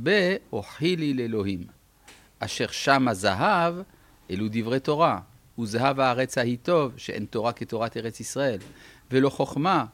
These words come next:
כחוכמת ארץ ישראל", עיין שם. "והיינו על פי מה שאמרו, והנה טובה שינה."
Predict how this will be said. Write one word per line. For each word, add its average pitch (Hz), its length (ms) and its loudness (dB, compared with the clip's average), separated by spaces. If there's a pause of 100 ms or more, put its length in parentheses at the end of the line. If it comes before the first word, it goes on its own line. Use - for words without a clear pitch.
כחוכמת 117 460 -6
ארץ 117 240 -4
ישראל", 113 340 -4 (120)
עיין 117 260 -4
שם. 117 220 -6 (720)
"והיינו 131 300 4
על 135 80 4
פי 147 140 0
מה 135 120 2
שאמרו, 123 580 0 (560)
והנה 107 460 2 (640)
טובה 139 480 4 (140)
שינה." 104 380 0